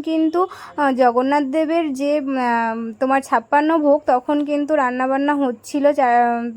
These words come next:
ভেতরে। আর হ্যাঁ, সকালে যখন আমরা পুজো দিতে এসেছিলাম, তখন কিন্তু ভেতরে সমস্তটাই আমরা ঘুরে দেখেছিলাম, যেখানে, আহ, রান্নাবান্না হয়, ছাপ্পান্ন ভোগ,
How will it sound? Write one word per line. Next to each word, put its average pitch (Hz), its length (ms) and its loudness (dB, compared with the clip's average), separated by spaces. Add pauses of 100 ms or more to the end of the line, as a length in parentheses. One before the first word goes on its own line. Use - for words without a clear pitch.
(160)
ভেতরে। 254 360 0 (320)
আর 285 160 4 (120)
হ্যাঁ, 277 180 4 (100)
সকালে 277 300 2 (120)
যখন 339 220 2
আমরা 339 260 4
পুজো 320 300 -4
দিতে 339 240 -2 (100)
এসেছিলাম, 254 460 -4
তখন 302 400 0
কিন্তু 330 380 -2
ভেতরে 330 420 0
সমস্তটাই 285 720 0
আমরা 277 160 -2 (100)
ঘুরে 277 180 2
দেখেছিলাম, 269 640 -4
যেখানে, 262 460 -4 (380)
আহ, 269 240 4
রান্নাবান্না 262 560 2
হয়, 262 160 0
ছাপ্পান্ন 247 540 -2
ভোগ, 277 200 0